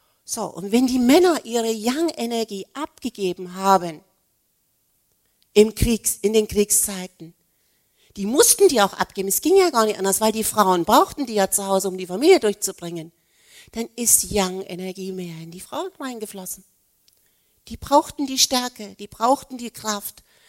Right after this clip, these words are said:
das Durchhaltevermögen, die Klarheit, wie kann ich, wie, wie habe ich morgen für die Kinder was zu essen auf dem Tisch? Und dieses Durchbringen und unbedingt dafür sorgen, dass was auf dem Tisch steht, das ist in dieser Generation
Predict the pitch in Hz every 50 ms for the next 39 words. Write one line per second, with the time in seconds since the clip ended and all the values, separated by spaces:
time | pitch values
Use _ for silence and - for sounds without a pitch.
0 | - - _ _ 208 202 - 247 247 262 - - 226 208 208 202 196 - - 202
1 | 214 208 202 202 196 202 196 190 180 175 175 _ _ _ _ _ _ _ - 208
2 | - - 240 240 254 254 247 233 196 196 220 208 - - 226 233 233 208 - 202
3 | 226 254 247 - - _ 214 208 240 233 220 254 247 247 - 240 226 226 247 247
4 | 240 220 - 226 220 226 - 233 233 226 214 208 208 208 - 226 - 233 269 277
5 | 262 240 226 220 208 - - 185 - - - - _ _ _ _ _ _ _ _
6 | _ _ _ _ _ _ _ _ _ _ _ _ _ _ _ _ _ _ _ _
7 | _ _ _ _ _ _ _ _ _ _ _ _ _ _ _ _ _ _ _ _
8 | _ _ _ _ - 214 208 - 226 226 220 226 214 - - - - - _ _
9 | _ _ _ _ _ 240 254 285 294 - - - - 214 208 220 220 202 190 185
10 | - 180 185 - _ _ _ _ _ _ _ _ - 247 262 262 247 233 240 233
11 | 233 226 226 - 226 214 185 214 220 240 240 233 220 214 214 208 202 214 196 214
12 | 208 190 226 277 277 - - - 180 160 151 - _ - _ _ _ _ _ _
13 | _ _ _ _ _ _ _ - 180 190 - 196 190 196 208 208 202 240 262 269
14 | - 269 247 233 - 214 208 202 190 185 185 180 - - - - 175 165 170 180
15 | 175 175